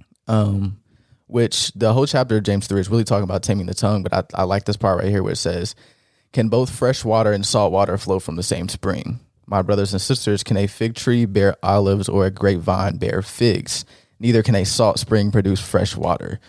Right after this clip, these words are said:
Right? So this whole idea of holiness is, like, God and sin cannot mix, right? God and the world cannot mix. So the act of seeking holiness is the act of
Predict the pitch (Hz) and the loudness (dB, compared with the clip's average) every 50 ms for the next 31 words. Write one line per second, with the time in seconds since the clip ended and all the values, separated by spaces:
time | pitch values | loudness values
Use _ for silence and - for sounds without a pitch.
0 | _ _ _ _ _ - 104 107 104 - - - - 127 113 107 110 107 104 98 | _ _ _ _ _ -2 0 0 0 0 -2 -4 -2 0 2 2 2 2 2 0
1 | 101 98 135 135 131 135 - 123 120 110 110 104 - - 107 113 110 104 104 95 | 0 0 0 0 2 2 2 0 0 0 0 0 0 0 0 0 0 0 -2 -4
2 | 98 - - 98 107 92 104 101 98 95 95 - - - _ _ _ _ _ _ | -4 -4 -4 -4 -4 -2 -2 -2 0 0 -2 -4 -6 -16 _ _ _ _ _ _
3 | _ _ - 113 120 120 117 110 104 101 104 - - 107 104 95 98 95 - 117 | _ _ -2 0 2 2 2 2 0 0 -2 -2 -2 -2 -2 -2 -4 -2 0 0
4 | 107 98 - 98 90 92 90 - - - - - - 98 104 101 95 - - 110 | 0 0 0 -2 -4 -4 -6 -8 -8 -8 -10 -6 -2 0 0 0 0 0 0 0
5 | 113 117 110 110 107 107 101 101 98 98 98 101 113 123 131 127 123 123 113 - | 2 2 2 2 2 2 0 0 -2 -2 -2 -2 0 0 2 2 2 0 -2 -4
6 | - - - 110 107 107 107 107 101 98 101 92 107 117 - - - - - 113 | -6 -4 -2 -2 0 0 -2 -2 -4 -4 -4 -2 -2 -2 -2 -2 -6 -6 -2 0
7 | 107 110 110 107 104 104 - _ - _ _ _ _ _ _ - 113 101 - 110 | 2 2 4 2 2 0 -4 _ -20 _ _ _ _ _ _ -6 -6 -4 -2 0
8 | 110 117 - 180 202 - - 135 123 - 113 95 101 101 120 143 156 147 131 117 | 0 0 0 -2 -4 -4 -2 -4 -4 -2 -2 -4 -2 0 0 0 2 2 0 0
9 | 107 101 101 101 101 - - - 107 104 98 110 101 - - 98 98 101 107 _ | 0 0 -2 -2 -4 -4 -6 -4 -4 -4 -2 -2 -4 -4 -2 0 0 0 0 _
10 | - - - - 101 98 95 95 98 92 92 92 98 - - - | -10 -14 -6 -2 0 2 2 2 2 0 -2 -4 -6 -12 -20 -20